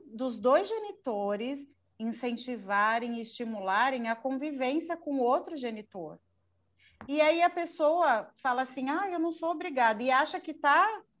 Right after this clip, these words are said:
com a razão. Mal sabe ela que tá descumprindo a lei. Então, assim, falta muita informação. Eu acho que, é, falta aplicação de técnicas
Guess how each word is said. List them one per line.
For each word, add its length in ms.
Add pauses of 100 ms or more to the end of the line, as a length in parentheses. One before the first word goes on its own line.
(800)
com 200
a 80
razão. 760
Mal 440
sabe 400
ela 540 (680)
que 120
tá 160
descumprindo 560
a 80
lei. 360 (1300)
Então, 300
assim, 520
falta 400
muita 540
informação. 680
Eu 140
acho 240
que, 480
é, 360
falta 800 (540)
aplicação 680
de 140
técnicas 920